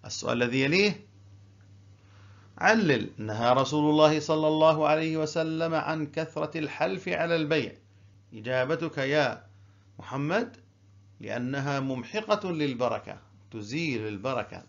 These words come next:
نعم، بارك الله فيك. السؤال الذي يليه: ما المقصود بحنث اليمين؟ آه، من يعطينا إجابة؟ تفضل يا خالد.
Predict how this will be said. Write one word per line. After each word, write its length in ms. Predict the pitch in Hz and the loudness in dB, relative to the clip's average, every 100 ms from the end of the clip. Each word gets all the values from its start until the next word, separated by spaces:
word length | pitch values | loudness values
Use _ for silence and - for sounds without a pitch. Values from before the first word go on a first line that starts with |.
| - | -6
نعم، 360 | 139 151 110 - - - - - - - - | -2 -2 -4 -10 -20 -20 -20 -20 -20 -20 -12
بارك 260 | 107 113 117 | -6 -4 -4
الله 280 | 123 131 135 | -2 -2 -2
فيك. 440 | 170 151 - - - - - | -2 -4 -6 -20 -20 -20 -18
السؤال 360 | - - 123 123 | -12 -6 -4 -2
الذي 180 | 127 160 | 0 0
يليه: 380 | 170 190 113 - - - - - - - - - - - - - - - - - | 0 0 -2 -8 -20 -20 -20 -20 -20 -20 -20 -20 -20 -20 -20 -20 -20 -20 -20 -6
ما 140 | 214 | 0
المقصود 680 | 226 175 156 - 170 156 156 | 2 2 0 0 2 4 4
بحنث 680 | 139 123 - 165 156 131 | 2 0 -2 0 0 0
اليمين؟ 760 | 160 139 131 127 131 131 127 - - | -2 2 2 2 2 2 -2 -8 -6
آه، 320 | 131 143 139 | 0 2 2
من 200 | 123 135 | 0 0
يعطينا 340 | 139 135 160 | -2 0 0
إجابة؟ 720 | 147 147 160 160 165 196 220 - - - | 0 2 2 4 2 2 0 -4 -14 -12
تفضل 460 | 127 165 156 139 131 | -2 0 0 0 4
يا 360 | 151 147 113 - _ - - - | 6 6 4 -4 _ -20 -20 -14
خالد. 640 | - 143 160 214 214 - | 0 4 6 4 0 -6